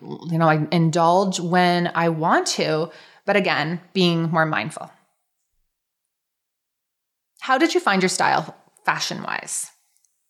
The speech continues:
You know, I think this really started when I started this platform. Well, actually, I feel like everything just kinda started and evolved as I started this platform. But, you know, I was going through some old Instagram stories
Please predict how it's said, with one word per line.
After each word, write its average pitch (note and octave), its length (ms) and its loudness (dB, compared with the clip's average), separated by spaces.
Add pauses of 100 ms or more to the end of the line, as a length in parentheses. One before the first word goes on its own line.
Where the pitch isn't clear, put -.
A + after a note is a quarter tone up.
(140)
You G#3 80 -2
know, A3+ 80 2
I G#3+ 80 2
think A3+ 160 2
this B3 160 0
really A3 160 4
started E3+ 340 2
when E3+ 120 0
I E3 60 2
started D3+ 320 0
this D#3 140 -4
platform. A#3 640 0 (280)
Well, F3+ 120 0
actually, E3 480 0
I F3+ 60 -10
feel F#3+ 160 -2
like F3 140 0
everything D3 360 -4
just D#3 160 -8
kinda - 160 -6
started - 440 -6 (300)
and F3 120 2
evolved D#3+ 520 2
as D#3 200 0
I C#3+ 320 -4
started C#3 340 -2
this D3 120 -10
platform. - 440 -2
But, E3+ 240 -2 (840)
you G#3 100 -2
know, A3 60 0
I G#3+ 40 2
was G#3 120 -2
going C4+ 180 0
through F4 100 0
some D4+ 120 0
old A3+ 100 0
Instagram F#3+ 400 0
stories D#3 500 0